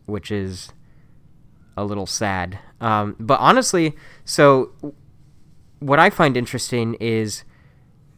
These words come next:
the timing of this. So the P S three and the P S P shutting down on July second.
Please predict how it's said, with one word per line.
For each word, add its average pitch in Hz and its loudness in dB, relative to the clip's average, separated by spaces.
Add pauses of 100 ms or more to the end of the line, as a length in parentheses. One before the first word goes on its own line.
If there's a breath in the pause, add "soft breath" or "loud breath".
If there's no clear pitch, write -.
the 120 -4
timing 156 0
of 175 -4
this. 202 -2
So - -2
the 127 -4
P 180 0
S 185 0
three 151 0
and 135 -2
the 120 -6
P 135 -4
S 113 -4
P 110 -6 (340 loud breath)
shutting 123 0
down 117 2
on 110 -2
July 113 0
second. - -6